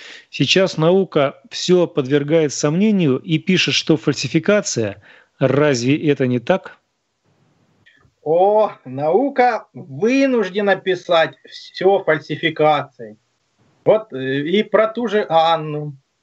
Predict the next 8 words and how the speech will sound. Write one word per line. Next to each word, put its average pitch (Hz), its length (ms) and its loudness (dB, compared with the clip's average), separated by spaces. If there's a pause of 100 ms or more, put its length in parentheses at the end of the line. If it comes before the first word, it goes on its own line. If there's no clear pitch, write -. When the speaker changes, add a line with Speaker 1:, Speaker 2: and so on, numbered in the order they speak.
Speaker 2:
и 156 120 -6
про 208 300 0 (120)
те 220 160 2
же 208 140 -4
находки 202 540 0
Египта, 165 960 -4 (320)
находки 208 600 0
скифов. 185 720 -2